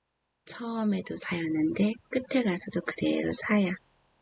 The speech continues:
분산은 변화가 없어. 자,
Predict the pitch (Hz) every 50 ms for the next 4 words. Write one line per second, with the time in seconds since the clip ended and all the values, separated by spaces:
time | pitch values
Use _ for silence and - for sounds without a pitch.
0 | _ _ _ _ _ _ _ _ _ - - - 156 151 147 - 147 160 190 226
1 | 220 - - - 143 139 147 156 - 208 202 190 175 180 - - - - - 196
2 | 202 - - _ - - - - - - - - - 123 123 - - _ _ _
3 | _ _ _ _ _ _ _ _ _ _ _ - - 190